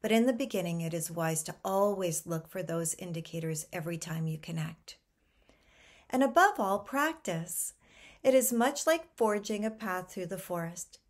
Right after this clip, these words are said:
The more you travel it, the smoother and more familiar it becomes, and it will reliably help you get where you wish to go with ease.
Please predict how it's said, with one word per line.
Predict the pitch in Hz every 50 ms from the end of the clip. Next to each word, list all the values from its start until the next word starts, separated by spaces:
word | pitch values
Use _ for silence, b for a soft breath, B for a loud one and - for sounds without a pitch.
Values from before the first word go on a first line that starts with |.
| _ -
The | 202 196
more | 196 190 190 190
you | 214 269
travel | 269 - - 285 262 247 226 208 202 196
it, | 190 190 190 - _ _
the | - 180
smoother | 170 - - 208 202 196 202 202 226 233
and | 240 247
more | 233 220 190 185 185
familiar | 185 - - 202 196 185 175 170 170 165 165 170
it | 170 165 -
becomes, | - 196 - 202 175 165 160 156 156 156 - - - b b b b b b b
and | 196 196
it | 180 -
will | 180 185 170
reliably | 151 170 165 156 160 160 156 165 170 185 202 196 - 226 233 240 233
help | 214 220 233 262 254 - -
you | 262 254
get | 240 - 196 180 175 170 -
where | 185 180
you | 180 175 180 175
wish | 165 214 240 226 -
to | - - -
go | 160 - 170 165 170
with | 165 160 165 165 160 156 - - -
ease. | 165 156 151 151 151 151 156 - - - -